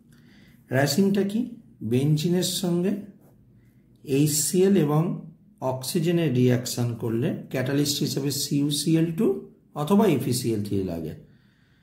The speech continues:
এইচসিএল এবং অক্সিজেনের সঙ্গে reaction করে বেনজিন থেকে phenol তৈরি করা যায়,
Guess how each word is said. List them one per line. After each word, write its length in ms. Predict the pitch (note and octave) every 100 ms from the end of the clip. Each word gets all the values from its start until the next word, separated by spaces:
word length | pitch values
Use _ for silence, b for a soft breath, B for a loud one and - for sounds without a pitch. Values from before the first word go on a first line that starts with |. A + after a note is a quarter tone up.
| b b b b - _
এইচসিএল 480 | B2+ B2+ - G3+ F#3+
এবং 440 | F3 F3 F#3 - -
অক্সিজেনের 440 | C3+ B2+ F#3+ F3
সঙ্গে 260 | D#3+ D#3 C#3+
reaction 420 | A#2+ B2 - B2+
করে 180 | B2+ D#3
বেনজিন 520 | D3+ B2 B2+ C3+ C#3
থেকে 200 | C3 D3+
phenol 420 | - A2+ G#2+ G2+
তৈরি 300 | G2 E2+ E2
করা 260 | E2 D#2 E2+
যায়, 220 | E2+ E2+